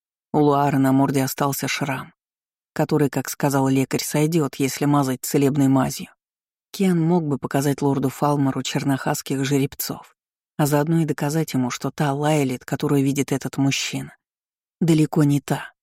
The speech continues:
какой она пытается себя показать. Вот только ребенок не стал этого делать.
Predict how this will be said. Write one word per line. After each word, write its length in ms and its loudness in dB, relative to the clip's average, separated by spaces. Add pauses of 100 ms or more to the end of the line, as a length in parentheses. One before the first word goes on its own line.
(120)
какой 320 2
она 140 2
пытается 520 0
себя 300 -2
показать. 640 -2 (520)
Вот 160 2
только 280 0
ребенок 440 2
не 100 2
стал 260 -2
этого 260 -2
делать. 460 -6